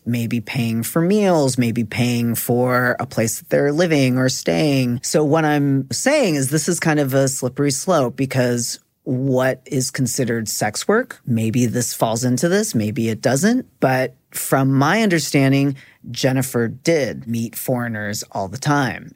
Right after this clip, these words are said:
at bars, and there would be these exchanges where they would pay for her drinks. If they would maybe go off to a hotel room or a motel room, they would pay for that.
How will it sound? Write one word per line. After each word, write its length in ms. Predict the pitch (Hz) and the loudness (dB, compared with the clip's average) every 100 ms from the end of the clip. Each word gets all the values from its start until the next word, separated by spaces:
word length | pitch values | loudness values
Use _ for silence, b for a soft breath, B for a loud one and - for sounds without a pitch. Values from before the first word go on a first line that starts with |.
| - | -10
at 220 | 107 - | -10 -6
bars, 540 | 110 - 57 69 - - | -6 -4 -6 -8 -10 -10
and 160 | 113 | -10
there 140 | 113 110 | -8 -4
would 260 | 131 156 | -2 -2
be 120 | 131 113 | -2 -6
these 180 | 110 | -8
exchanges 760 | 110 - - 107 104 101 98 - | -10 -10 -8 -6 -6 -6 -8 -8
where 200 | 98 95 | -8 -8
they 220 | 90 82 | -8 -8
would 460 | 82 101 92 82 - | -6 -6 -6 -10 -14
pay 320 | - 107 107 | -10 -6 -6
for 560 | 110 - 123 131 123 131 135 | -6 -2 0 2 0 -4 -2
her 180 | 160 | -2
drinks. 640 | 170 233 143 95 - - - - | 0 0 0 -2 -6 -8 -12 -8
If 380 | 135 107 - | -6 -6 -6
they 240 | 127 117 117 | -4 -4 -4
would 400 | 117 120 120 123 | -2 -4 -4 -2
maybe 560 | 120 120 123 131 127 | -2 -2 0 0 0
go 240 | 123 127 123 | 2 2 2
off 200 | 127 - | 0 0
to 120 | 147 | 0
a 60 | 143 | 2
hotel 500 | 156 151 180 202 165 | 2 0 0 2 2
room 360 | 143 127 120 | 2 2 0
or 160 | 117 120 | 0 0
a 60 | 127 | 2
motel 480 | 160 214 - 120 | 2 2 0 0
room, 460 | 113 113 110 107 107 | 0 0 0 -2 -2
they 160 | 107 110 | -4 -4
would 180 | 113 | -4
pay 160 | 117 117 | 0 -2
for 200 | - 165 | 0 0
that. 340 | 202 156 92 | 2 0 -4